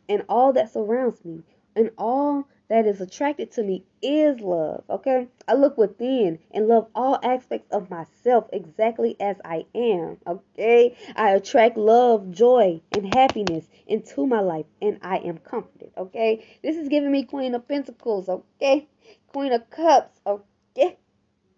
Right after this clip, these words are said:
<laughs> Or the King. Take it where it resonates. If you're the divine masculine here,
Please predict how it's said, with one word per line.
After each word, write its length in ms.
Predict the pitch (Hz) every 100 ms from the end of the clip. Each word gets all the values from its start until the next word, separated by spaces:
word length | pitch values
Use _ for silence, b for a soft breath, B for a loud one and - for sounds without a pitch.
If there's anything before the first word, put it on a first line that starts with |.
| _
<laughs> 400 | 440 294 339 349 494 - _ _ _ _ _ - - - 480 466 392
Or 140 | 185 220
the 80 | 262
King. 460 | 330 320 294 233
Take 220 | 247 254
it 40 | 262
where 240 | 254 254
it 60 | 226
resonates. 480 | 269 262 247 220 208
If 100 | 208
you're 120 | 269
the 100 | 262
divine 360 | 233 254 254
masculine 460 | 233 247 269 269 262
here, 380 | 262 277 277